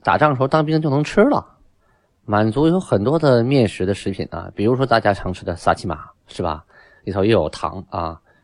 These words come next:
最早就是拿那个面呐压成条，然后呢蘸蜂蜜啊做出来的，就是这种东西它便于，便于储存啊，同时呢不爱坏，大家随时拿出来都能吃，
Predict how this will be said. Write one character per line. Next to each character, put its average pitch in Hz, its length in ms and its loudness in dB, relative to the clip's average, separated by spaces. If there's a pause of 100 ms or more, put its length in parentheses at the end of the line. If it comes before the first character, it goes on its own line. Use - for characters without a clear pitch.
最 95 140 -6
早 87 120 -4
就 92 120 -8
是 85 80 -8
拿 76 220 -6
那 90 180 -6
个 82 320 -2 (400)
面 98 300 0
呐 82 260 -6
压 98 160 -2
成 92 160 -6
条， 82 320 -6
然 85 140 -6
后 95 140 -8
呢 80 220 -6 (340)
蘸 90 180 0
蜂 101 180 -4
蜜 110 240 -2 (300)
啊 82 260 -6
做 92 180 -2
出 80 120 -8
来 80 120 -10
的， - 140 -16 (560)
就 - 100 -20
是 139 240 -4
这 131 160 -2
种 110 220 -2
东 117 160 -2
西 104 200 -2
它 104 220 0 (220)
便 110 160 2
于， 101 260 0 (360)
便 104 140 0
于 104 80 0
储 - 180 -12
存 87 280 -4 (200)
啊， 87 240 -12 (460)
同 98 160 -6
时 98 140 -4
呢 95 140 -2
不 90 120 0
爱 95 120 6
坏， 95 300 0 (460)
大 98 100 -2
家 95 140 2
随 107 160 -4
时 101 100 -6
拿 85 140 -2
出 92 80 -6
来 92 40 -4
都 90 120 -4
能 92 120 -2
吃， 95 280 -4